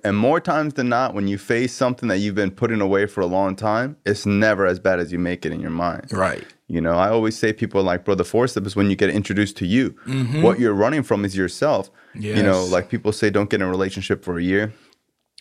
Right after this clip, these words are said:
Speaker 1: I always say, like, "Nah, you should do a fourth and fifth step before you get in a relationship."
Speaker 2: Right.
Speaker 1: 'Cause how are you supposed to get s-, to know someone else? You don't even know yourself.
Speaker 2: Yo,
Speaker 1: You know?
Speaker 2: honestly, now that you said that, it makes a whole lot of sense, because before, like, I was, like, a whole ass, you know,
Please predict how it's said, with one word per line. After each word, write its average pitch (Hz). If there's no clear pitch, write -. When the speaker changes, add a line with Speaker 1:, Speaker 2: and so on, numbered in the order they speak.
Speaker 1:
I 95
always 101
say, 95
like, 87
"Nah, 101
you 92
should 92
do 95
a 85
fourth 101
and 85
fifth 123
step -
before 98
you 87
get 95
in 92
a 87
relationship." 101
Speaker 2:
Right. 104
Speaker 1:
'Cause 92
how 110
are 107
you 110
supposed 110
to 110
get 92
s-, -
to 113
know 101
someone 98
else? 120
You 110
don't 113
even 104
know 104
yourself. -
Speaker 2:
Yo, 139
Speaker 1:
You -
know? -
Speaker 2:
honestly, 190
now 123
that 151
you 131
said 135
that, 143
it 120
makes 123
a 123
whole 123
lot 120
of 110
sense, 123
because 113
before, 120
like, 113
I 117
was, 113
like, 110
a 107
whole 117
ass, 110
you 117
know, 95